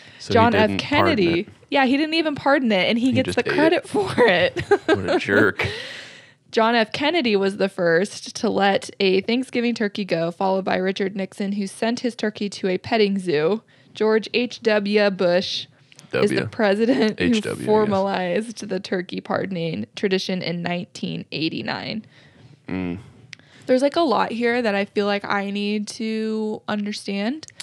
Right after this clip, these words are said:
Speaker 1: Yeah, let's unpack it.
Speaker 2: <laughs> First off, I'm, like, really surprised that there's a National Turkey Federation. Like, that's
Speaker 1: Why?
Speaker 2: a governing body for turkeys.
Speaker 1: Yeah, have you never heard of the National Beef Council?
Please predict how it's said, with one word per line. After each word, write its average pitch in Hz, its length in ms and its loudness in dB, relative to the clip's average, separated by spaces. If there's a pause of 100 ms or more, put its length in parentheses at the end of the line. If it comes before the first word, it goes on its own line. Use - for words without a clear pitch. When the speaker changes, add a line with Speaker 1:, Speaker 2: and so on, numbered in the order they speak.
Speaker 1:
Yeah, 101 160 0
let's 101 160 0
unpack 104 380 -2
it. - 140 -10 (280)
Speaker 2:
<laughs> - 280 0
First 302 360 2
off, 185 440 2 (500)
I'm, 254 220 2
like, 320 200 2
really 214 380 2
surprised 196 840 -2
that 196 160 -4
there's 190 200 0
a 202 60 -2
National 190 540 -4
Turkey - 420 -4
Federation. 277 920 0 (760)
Like, 226 120 0
that's 233 140 4
Speaker 1:
Why? - 80 6
Speaker 2:
a - 20 0
governing 208 560 2
body 185 420 -2
for - 180 -8
turkeys. - 680 -10 (580)
Speaker 1:
Yeah, 104 220 0
have 95 100 0
you 98 80 0
never 92 240 0
heard 95 160 0
of 90 160 -4
the 90 300 -2 (120)
National 95 520 -2 (240)
Beef - 240 -4
Council? 107 500 -4